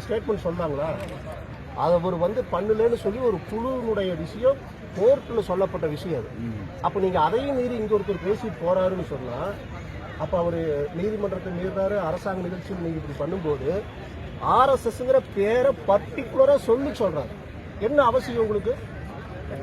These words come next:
Speaker 1: ஆனா மிகப்பெரிய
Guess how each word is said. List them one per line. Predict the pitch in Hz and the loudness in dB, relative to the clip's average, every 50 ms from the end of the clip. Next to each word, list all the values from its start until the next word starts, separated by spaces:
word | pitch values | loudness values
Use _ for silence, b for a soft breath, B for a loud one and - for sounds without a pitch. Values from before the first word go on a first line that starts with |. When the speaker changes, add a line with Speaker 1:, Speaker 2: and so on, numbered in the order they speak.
| - - - 139 135 131 - - - - - - - - - - - - - - - - - - - - - - - - - | -8 -8 -8 -8 -8 -8 -8 -10 -10 -10 -10 -10 -10 -10 -8 -10 -10 -10 -10 -8 -8 -8 -8 -8 -8 -8 -8 -6 -6 -4 0
Speaker 1:
ஆனா | 170 208 508 - - - - - - - - - 151 156 147 143 135 - - 139 131 127 - - - - - - 135 | 2 2 2 2 0 -2 -8 -10 -10 -10 -8 -6 -6 -6 -6 -6 -8 -8 -8 -8 -8 -8 -10 -10 -10 -10 -8 -6 0
மிகப்பெரிய | 156 180 220 240 214 277 294 285 - - - 269 269 285 285 277 | 2 2 2 4 10 10 10 10 10 8 8 8 8 8 6 4